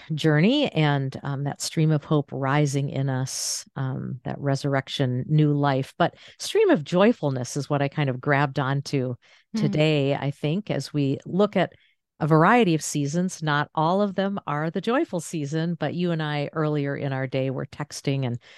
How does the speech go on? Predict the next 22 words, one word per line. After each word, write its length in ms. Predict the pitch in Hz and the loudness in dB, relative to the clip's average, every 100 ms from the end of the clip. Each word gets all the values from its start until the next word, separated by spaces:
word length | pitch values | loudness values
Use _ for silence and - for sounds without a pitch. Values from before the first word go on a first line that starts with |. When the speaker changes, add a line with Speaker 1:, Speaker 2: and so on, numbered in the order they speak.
| - - | -20 -8
Speaker 1:
talking 380 | - 151 156 139 | -2 0 0 0
about 320 | 127 127 - | 0 -2 0
that, 340 | 135 123 - - - _ _ _ - | -2 -2 -6 -20 -20 _ _ _ -6
um, 480 | 139 127 147 170 - _ _ _ _ | -4 -2 -4 -6 -12 _ _ _ _
what 280 | - 165 156 | -2 0 0
life 420 | 151 151 165 - - | 2 4 2 0 -2
as 160 | 147 | -2
celebration 1000 | - - 151 139 123 127 135 - 214 208 | 0 0 0 0 -2 -4 -4 -2 -2 -2
can 200 | 208 220 | -2 -2
look 220 | 214 226 - | -2 -4 -2
like, 320 | 220 226 - | -4 -4 -4
what 200 | 156 - | -6 -2
that 180 | 127 - | -4 -2
can 160 | 147 | 0
look 180 | 147 - | 0 0
like 160 | 151 151 | -2 0
in 100 | 135 | 0
our 120 | 131 | -2
souls, 840 | - - 220 233 226 214 214 - 165 | -2 2 4 6 4 2 0 -4 -4
what 260 | 160 - | -4 -4
growth 600 | 143 156 185 185 190 - - _ _ _ _ _ - | -6 2 4 4 2 -4 -20 _ _ _ _ _ -2
and 580 | 160 147 139 135 135 | 2 4 2 0 -4